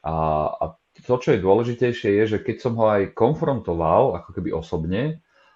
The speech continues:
tak ja som nedostával nejaké priamočiare odpovede tak, ako som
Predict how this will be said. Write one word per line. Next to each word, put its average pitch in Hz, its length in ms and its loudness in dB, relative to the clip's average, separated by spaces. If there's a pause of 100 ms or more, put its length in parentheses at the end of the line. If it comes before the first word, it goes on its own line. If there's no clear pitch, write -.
tak 90 160 -4
ja 107 160 0
som 110 320 -4
nedostával 87 1160 2
nejaké 90 400 -4
priamočiare 90 760 0
odpovede 85 560 -4
tak, 85 160 -2
ako - 100 -14
som 87 160 -10